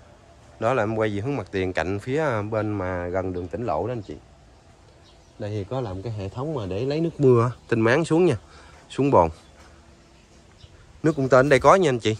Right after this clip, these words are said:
Nhưng mà tại vì, à, người ta xài kiểu, à, tiết kiệm á. Người ta lấy nước mưa để, à, để giặt giũ đâu cũng được. Đó, đây có xài cũng đang có tái nè. Mít nè, dừa nè.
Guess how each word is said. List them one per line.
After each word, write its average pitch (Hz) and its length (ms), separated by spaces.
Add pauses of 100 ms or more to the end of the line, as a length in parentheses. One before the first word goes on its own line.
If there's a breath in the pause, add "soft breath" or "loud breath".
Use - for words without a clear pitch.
Nhưng 127 140
mà 117 80
tại 101 180
vì, 117 220
à, 110 180 (480 loud breath)
người 104 100
ta 123 120
xài 104 300
kiểu, 120 320
à, 123 220
tiết - 140
kiệm 98 180
á. 147 60 (120)
Người 117 100
ta 123 120
lấy 143 120
nước 160 140
mưa 135 260
để, 113 280
à, 139 100 (2250 soft breath)
để 101 300
giặt 113 140
giũ 113 240
đâu 123 140
cũng 143 120
được. 113 180 (540)
Đó, 127 140
đây 117 140
có 123 120
xài 90 280
cũng 127 140
đang 110 140
có 123 80
tái 120 220
nè. 156 100 (840)
Mít 147 200
nè, 120 100 (220)
dừa 98 240
nè. 92 100